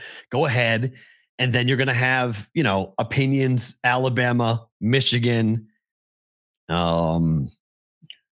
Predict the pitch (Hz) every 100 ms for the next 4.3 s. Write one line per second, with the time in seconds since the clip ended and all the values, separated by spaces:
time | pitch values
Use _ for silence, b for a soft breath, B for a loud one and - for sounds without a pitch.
0 | - - - 104 104 117 117 135 127 113
1 | - 120 127 - 117 113 113 113 113 -
2 | 117 113 110 - 120 113 107 117 113 139
3 | 117 139 113 156 147 170 - 165 180 127
4 | 95 82